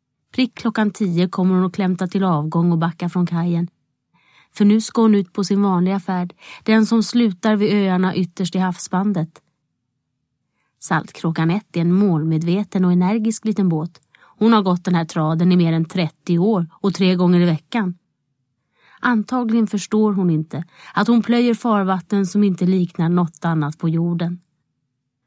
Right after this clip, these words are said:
Över vida fjärdar och genom smala sund,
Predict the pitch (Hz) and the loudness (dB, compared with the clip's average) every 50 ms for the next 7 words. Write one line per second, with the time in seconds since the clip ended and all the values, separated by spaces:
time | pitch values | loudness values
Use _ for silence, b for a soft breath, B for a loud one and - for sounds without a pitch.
0 | _ _ _ _ _ _ - 185 180 175 170 180 185 175 165 170 160 160 - 202 | _ _ _ _ _ _ -2 0 2 2 2 2 2 0 0 -2 -4 -4 -2 -2
1 | 185 175 165 156 156 185 180 180 180 - - - 185 185 180 180 180 180 - - | 0 0 0 -2 -2 -4 -4 -6 -6 -8 -6 -4 0 2 2 2 2 2 2 0
2 | 190 185 180 175 180 185 175 - 208 202 196 185 175 180 175 | 0 2 2 2 0 0 0 0 0 0 2 2 0 -2 -4